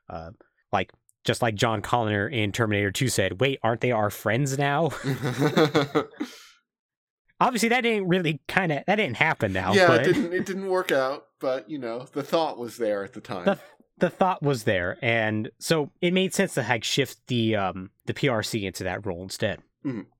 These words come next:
Speaker 1: Finally, technology in the world would develop along a more retrofuturistic bent. Uh, retrofuturism, for those of you who aren't familiar, is, like,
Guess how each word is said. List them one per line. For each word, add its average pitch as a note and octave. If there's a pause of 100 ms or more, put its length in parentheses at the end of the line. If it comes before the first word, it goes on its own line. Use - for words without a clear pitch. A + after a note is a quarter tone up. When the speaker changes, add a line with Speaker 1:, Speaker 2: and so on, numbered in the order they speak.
(500)
Speaker 1:
Finally, D4 (140)
technology C4
in G3+
the D3+
world C3+
would B2+
develop B2
along A2+
a A2
more A2+
retrofuturistic A2+ (200)
bent. -
Uh, F#2 (380)
retrofuturism, B2
for G#2+
those G2+
of F#2+
you G2
who G#2
aren't G2+
familiar, G2
is, G#2
like, G2+